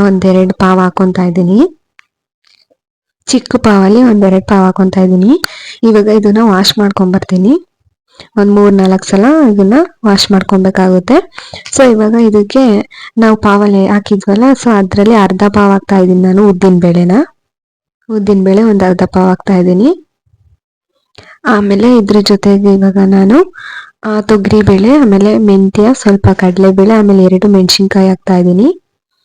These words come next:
ಇಷ್ಟನ್ನು ಹಾಕ್ಬಿಟ್ಟು ಇವಾಗ ಇದನ್ನು ಕೂಡ ಒಂದೆರಡು ಸಲ ವಾಶ್ ಮಾಡ್ಕೊಂತೀನಿ. ನೋಡಿ, ಇಷ್ಟನ್ನು ಹಾಕ್ಬಿಟ್ಟು ಇದನ್ನು ಕೂಡ ವಾಶ್ ಮಾಡ್ಬಿಟ್ಟು ತಗೊಂಡಿದ್ದೀನಿ.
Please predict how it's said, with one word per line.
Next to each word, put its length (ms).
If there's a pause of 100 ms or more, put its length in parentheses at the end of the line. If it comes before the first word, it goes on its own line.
(160)
ಇಷ್ಟನ್ನು 420
ಹಾಕ್ಬಿಟ್ಟು 480
ಇವಾಗ 280
ಇದನ್ನು 340
ಕೂಡ 220 (140)
ಒಂದೆರಡು 420
ಸಲ 160
ವಾಶ್ 340
ಮಾಡ್ಕೊಂತೀನಿ. 720 (2000)
ನೋಡಿ, 200
ಇಷ್ಟನ್ನು 400
ಹಾಕ್ಬಿಟ್ಟು 680 (420)
ಇದನ್ನು 340
ಕೂಡ 200
ವಾಶ್ 360
ಮಾಡ್ಬಿಟ್ಟು 480
ತಗೊಂಡಿದ್ದೀನಿ. 760